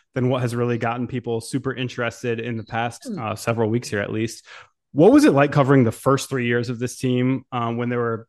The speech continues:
Speaker 1: kind of fits and starts of, of competence? I, I would say they probably maxed <laughs> out at competence, but it was mostly a doomed endeavor on the field for Inter Miami.
Speaker 2: Yeah, I mean, it was very different. I was often the only person at the training sessions. Sometimes there were, you know,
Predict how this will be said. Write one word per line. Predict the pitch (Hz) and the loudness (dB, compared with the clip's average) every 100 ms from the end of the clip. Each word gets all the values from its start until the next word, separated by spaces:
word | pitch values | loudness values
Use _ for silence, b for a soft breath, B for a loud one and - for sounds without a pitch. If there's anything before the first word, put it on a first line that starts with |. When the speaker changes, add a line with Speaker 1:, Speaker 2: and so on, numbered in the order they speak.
| - | -10
Speaker 1:
kind | 139 | -8
of | 117 | -6
fits | - 131 - | -4 -4 -2
and | 120 | -4
starts | - 123 123 123 | -2 0 -2 -4
of, | 117 - | -10 -10
of | 127 | -10
competence? | - 123 127 135 139 117 | -4 -2 -2 -2 -2 -2
I, | 113 - | -8 -8
I | |
would | 113 113 | -8 -6
say | 120 | -4
they | 110 | -6
probably | 107 117 110 | -2 -2 -2
maxed | 110 110 - | -2 -6 -4
<laughs> | 123 | -2
out | 120 214 | 2 2
at | 214 | 2
competence, | 147 120 127 131 127 - | 0 -2 -2 -2 -4 -4
but | 139 | -2
it | |
was | 139 131 | -2 2
mostly | 139 170 165 139 | 2 2 0 -4
a | 120 | -4
doomed | 110 123 127 | -8 -8 -6
endeavor | 120 110 117 113 113 107 B B | -6 -6 -6 -4 -6 -8 B B
on | 127 127 | -2 0
the | 117 | -2
field | - 107 104 | -4 -6 -6
for | 117 | -6
Inter | 110 110 | -6 -4
Miami. | 107 110 - - _ _ _ _ _ _ _ _ _ _ _ _ _ _ 269 | -4 -4 -8 -12 _ _ _ _ _ _ _ _ _ _ _ _ _ _ -6
Speaker 2:
Yeah, | 311 220 | -2 -2
I | |
mean, | 240 | 0
it | 247 | 0
was | 240 190 | 0 0
very | 262 285 | -2 0
different. | 277 285 294 | -2 -2 -6
I | 226 | -4
was | 226 214 | -4 -2
often | 220 233 254 | -4 -4 -8
the | 226 | -8
only | 220 233 226 | -6 -8 -6
person | 247 233 240 214 | -4 -4 -4 -8
at | 202 | -8
the | 196 | -10
training | 190 240 247 240 | -6 -6 -4 -6
sessions. | - 180 180 180 180 | -4 -4 -4 -10 -10
Sometimes | - 226 240 269 240 | -6 -6 -6 -6 -4
there | 233 | -2
were, | 220 214 214 | -2 -4 -8
you | 226 | -8
know, | 233 196 | -6 -6